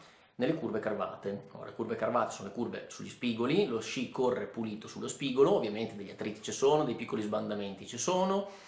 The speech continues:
e che dipendono anche dal tipo di neve. Ovvio che una curva carvata sul ghiaccio <laughs> pe-,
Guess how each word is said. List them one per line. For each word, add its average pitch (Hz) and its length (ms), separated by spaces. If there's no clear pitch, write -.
e - 80
che - 100
dipendono 101 420
anche 101 160
dal - 140
tipo 104 200
di 101 100
neve. 143 420
Ovvio 107 180
che 107 60
una 98 100
curva 127 320
carvata 110 540
sul 107 240
ghiaccio 107 560
<laughs> 139 280
pe-, 107 580